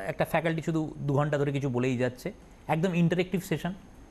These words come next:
ওদের যে কোয়েরিজগুলো আছে বা কোনো একটা ভিডিও, ধরুন আজকে একটা চেসিস পড়াচ্ছি বা কম্পিউটারের একটা আইটি সফটওয়্যারের ওপর কোনো একটা আমরা ট্রেনিং দিচ্ছি, তার সাথে সাথে কিন্তু আমরা লাইভ ভিডিও, লাইভ ট্রেনিংটাও তারা বুঝতে পারে, so that কি তারা একদম প্র্যাকটিক্যাল এক্সপোজারটাও নিতে পারে।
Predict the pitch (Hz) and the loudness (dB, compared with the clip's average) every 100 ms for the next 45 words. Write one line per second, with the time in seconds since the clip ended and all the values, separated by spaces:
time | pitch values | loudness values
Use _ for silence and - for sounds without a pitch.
0 | - - - - 151 143 160 151 147 151 | -20 -20 -6 0 2 4 2 4 2 2
1 | 143 156 147 135 151 139 147 - 147 151 | 2 2 4 2 0 0 0 0 -4 0
2 | 156 127 139 131 127 151 147 - 151 156 | 0 2 2 4 4 2 0 -2 -4 -2
3 | - 143 175 170 165 165 - 180 196 - | -2 0 0 0 2 0 0 -2 -2 -2
4 | - - 147 160 156 160 147 151 170 175 | -14 -10 -2 -2 0 -2 -2 0 0 2
5 | 165 156 - 175 - 147 143 175 - 151 | 2 0 0 0 0 -4 -4 -6 -4 -4
6 | - 175 170 165 160 151 151 151 151 147 | 0 2 2 0 -4 -2 -4 -4 -4 -4
7 | 143 139 147 143 143 214 - - - - | -2 -2 -2 -4 -6 -10 -10 -16 -20 -10
8 | - 165 - - 170 190 180 180 180 170 | -2 -2 -2 -4 -2 -2 -2 -2 -2 0
9 | 170 160 143 156 143 120 135 151 151 147 | 2 2 2 0 0 -2 -2 2 2 4
10 | 131 131 143 - 143 147 151 151 151 139 | 4 2 0 -2 -4 -2 0 0 0 0
11 | 127 120 - 143 143 - - - - - | 0 -4 -2 -2 -2 -6 -16 -20 -20 -12
12 | - 160 175 196 185 185 196 180 196 - | -2 0 0 0 0 2 2 0 -2 -2
13 | 175 - 196 196 180 - 180 180 165 127 | -4 -2 0 0 0 -2 -2 0 -2 -2
14 | 110 - | -6 -8